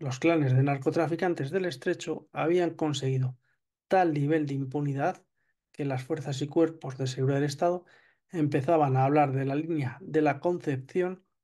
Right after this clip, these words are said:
como la pequeña, pequeña Medellín. Avisaban de cómo los narcos en esa zona operaban utilizando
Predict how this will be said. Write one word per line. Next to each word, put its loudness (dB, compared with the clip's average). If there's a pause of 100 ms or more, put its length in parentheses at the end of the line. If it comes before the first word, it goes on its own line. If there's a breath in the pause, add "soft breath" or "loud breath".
(160)
como -2
la 2
pequeña, -2 (120)
pequeña -4
Medellín. 2 (1040)
Avisaban -2
de 0
cómo 2
los -4
narcos -6
en 0
esa 0
zona -2
operaban 0
utilizando -4